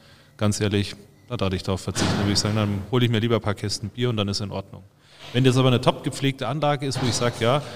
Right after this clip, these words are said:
ähm, wo ich auch merke, wenn er es mir übergibt, ne, der hat einfach Ahnung davon, der weist mich auf die Gefährdungen drauf hin,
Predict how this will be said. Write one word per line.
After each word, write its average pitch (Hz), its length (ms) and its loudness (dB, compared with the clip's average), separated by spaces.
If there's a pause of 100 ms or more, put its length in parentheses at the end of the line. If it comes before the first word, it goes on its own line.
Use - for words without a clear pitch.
(220)
ähm, 110 280 -2 (460)
wo 127 60 0
ich 120 100 2
auch 101 80 2
merke, 123 340 2
wenn 120 120 0
er 113 40 2
es 107 100 -4
mir 113 100 -2
übergibt, 110 640 -4
ne, 143 280 -2 (340)
der 101 80 -4
hat 110 80 0
einfach 98 240 -6
Ahnung 156 260 0
davon, 131 380 -2
der 110 120 -2
weist 107 240 -2
mich 98 140 -6
auf 95 80 -8
die - 80 -16
Gefährdungen 151 560 2
drauf 131 220 -2
hin, 123 280 -2